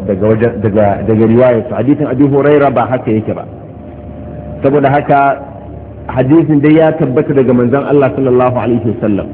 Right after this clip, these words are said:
ta wani isnadi daban, ba da wannan isnadin Hisham ibn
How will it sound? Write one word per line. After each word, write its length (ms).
ta 80
wani 320
isnadi 400
daban, 400
ba 80
da 160
wannan 240
isnadin 400
Hisham 320
ibn 160